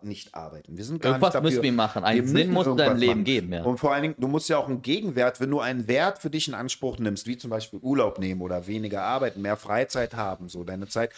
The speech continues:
Speaker 1: oder Geld auszugeben, die, da, du musst ja auch einen Gegenwert leisten, erschaffen, um, um diese Vorzüge genießen zu können, ne? Und, ähm, wenn man jetzt, äh,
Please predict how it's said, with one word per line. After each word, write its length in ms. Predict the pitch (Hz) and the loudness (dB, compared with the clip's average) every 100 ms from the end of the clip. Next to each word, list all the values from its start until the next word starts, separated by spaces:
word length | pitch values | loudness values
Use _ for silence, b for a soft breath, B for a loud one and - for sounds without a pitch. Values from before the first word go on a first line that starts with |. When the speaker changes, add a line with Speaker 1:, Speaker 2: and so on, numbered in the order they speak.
| B | B
Speaker 1:
oder 160 | - 101 | -2 0
Geld 360 | 90 107 143 - | 2 2 2 0
auszugeben, 720 | 98 104 - 98 92 95 98 B B B - | 0 2 -2 -2 -4 -6 -8 B B B -12
die, 320 | 107 107 131 - | -6 -2 -4 0
da, 180 | 113 | -2
du 380 | 98 107 110 110 | -2 -10 -4 0
musst 220 | 131 196 | 2 2
ja 100 | 147 | 2
auch 100 | 120 | 2
einen 200 | 135 120 | 2 0
Gegenwert 560 | 107 143 160 127 110 - | -2 -4 0 0 0 -2
leisten, 720 | 104 101 123 143 - 107 120 - | 2 2 4 0 -2 -4 -4 -4
erschaffen, 760 | 104 - - 147 - 110 131 - | -2 0 0 -2 -2 -2 -2 -2
um, 340 | 113 117 113 113 - | 0 0 -2 -8 -2
um 380 | 110 110 107 101 | 0 0 -4 -4
diese 260 | 113 135 131 | -2 0 -2
Vorzüge 540 | - 127 - 120 107 | 0 0 0 -6 -8
genießen 380 | 98 113 190 92 | -4 -4 -4 -8
zu 140 | 87 | -10
können, 260 | - 73 64 B B B | -12 -14 -16 B B B
ne? 260 | 90 110 120 B B | -2 -2 -4 B B
Und, 380 | 110 110 113 110 - | 2 4 4 0 2
ähm, 360 | 113 110 110 - | 2 2 0 -6
wenn 140 | 104 110 | -2 0
man 100 | 123 | 0
jetzt, 240 | 117 117 | 0 0
äh, 200 | 120 117 | 0 0